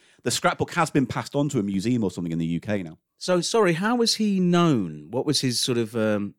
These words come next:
Speaker 2: his main thing? He was just a rich eccentric. That's
Speaker 1: Think of
Speaker 2: all.
Speaker 1: it as, like, a local character.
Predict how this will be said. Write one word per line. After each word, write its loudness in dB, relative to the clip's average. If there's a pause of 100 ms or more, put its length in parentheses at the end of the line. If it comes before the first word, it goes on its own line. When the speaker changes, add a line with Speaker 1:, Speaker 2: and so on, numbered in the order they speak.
(220)
Speaker 2:
his -8
main 2
thing? -2
He -2
was -6
just -2
a 2
rich -2
eccentric. -4
That's -12
Speaker 1:
Think 2
of 4
Speaker 2:
all. 4
Speaker 1:
it 0
as, -4
like, -2
a 0
local 4
character. -8